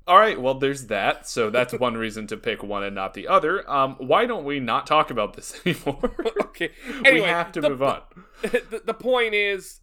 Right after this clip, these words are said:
Speaker 2: y-, y-, y-, you throw a dart, you're gonna find some Friday the thirteenth merch. And then after you've thrown that dart, you realize that that was a Friday the thirteenth dart.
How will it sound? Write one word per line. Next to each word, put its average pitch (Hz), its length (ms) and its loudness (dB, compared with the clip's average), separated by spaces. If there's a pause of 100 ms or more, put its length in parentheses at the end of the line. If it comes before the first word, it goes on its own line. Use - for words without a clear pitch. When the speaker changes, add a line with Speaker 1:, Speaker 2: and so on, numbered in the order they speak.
Speaker 2:
y-, 175 80 -14 (320)
y-, 196 280 -8
y-, 196 180 -2 (260)
you 185 140 0
throw 226 340 2
a 214 40 2
dart, 190 520 0 (420)
you're 170 200 -2
gonna 190 340 0
find 180 280 0
some 160 120 -14
Friday 170 260 2
the 170 100 -4
thirteenth 165 500 -8
merch. 135 280 -8
And 160 160 -6
then 190 180 -4
after 247 280 -2
you've 233 160 -12
thrown 294 240 -4
that 170 260 -4
dart, 147 300 -4 (300)
you 226 200 -4
realize 208 480 -2
that 139 200 -10
that 208 200 0
was 156 120 -8
a 151 60 0
Friday 151 360 -2
the 135 80 -12
thirteenth 147 580 -10
dart. 117 380 -14